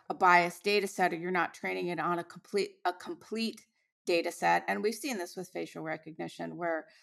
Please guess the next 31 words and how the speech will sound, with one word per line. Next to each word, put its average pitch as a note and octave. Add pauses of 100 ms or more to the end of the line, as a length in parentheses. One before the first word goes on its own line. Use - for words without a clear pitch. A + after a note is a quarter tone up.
(160)
light-skinned F#3+
males F3 (100)
have F3
the F3
highest F3+
accuracy, D#3+ (440)
and E3
then D#3+ (100)
going E3+ (100)
to, - (100)
you F3
know, E3
along, F3
and E3+
it's, - (100)
it's, -
uh, D#3 (240)
dark-skinned F3
females F#3
that E3+
have E3 (120)
very F#3
low E3+
accuracy. F3 (300)
We G#3
need A3
to G3+
have F#3 (520)
all A3+
color G3
skin, E3+